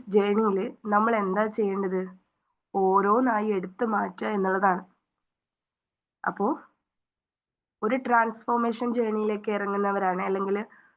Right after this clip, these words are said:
ഫ്യൂച്ചറിൽ എന്തായാലും ഒരു ബ്രൈറ്റ് ആയിട്ടുള്ള, അത്രയും അധികം ഒരു പർപ്പസ്ഫുൾ ആയിട്ടുള്ള ഒരു രീതിയിൽ പോകുന്നവരാണ്, പോകാൻ ആഗ്രഹിക്കുന്നവരാണ്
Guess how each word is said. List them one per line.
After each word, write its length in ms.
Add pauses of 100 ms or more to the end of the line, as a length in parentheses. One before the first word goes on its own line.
(140)
ഫ്യൂച്ചറിൽ 500
എന്തായാലും 460
ഒരു 80
ബ്രൈറ്റ് 560
ആയിട്ടുള്ള, 400 (140)
അത്രയും 520
അധികം 360
ഒരു 220 (640)
പർപ്പസ്ഫുൾ 600
ആയിട്ടുള്ള 320
ഒരു 100
രീതിയിൽ 500
പോകുന്നവരാണ്, 760 (200)
പോകാൻ 400
ആഗ്രഹിക്കുന്നവരാണ് 1120